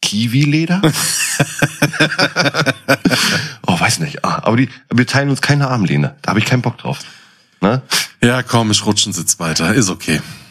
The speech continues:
Speaker 1: Und ich dachte eigentlich, dass du auf meinen Schoß gehst. Egal. <laughs> Zu meiner wunderbaren Rechten sitzt der unglaubliche Adi.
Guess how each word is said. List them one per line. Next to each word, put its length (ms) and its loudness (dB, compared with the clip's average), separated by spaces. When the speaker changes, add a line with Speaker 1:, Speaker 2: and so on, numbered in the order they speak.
Speaker 1:
Und 80 2
ich 120 0
dachte 180 0
eigentlich, 160 0
dass 120 0
du 60 2
auf 80 -2
meinen 120 0
Schoß 220 0
gehst. 400 0
Egal. 260 2
<laughs> 380 -4
Zu 160 0
meiner 340 0
wunderbaren 480 2
Rechten 420 -2
sitzt 280 -2
der 280 -2
unglaubliche 800 -2
Adi. 300 -4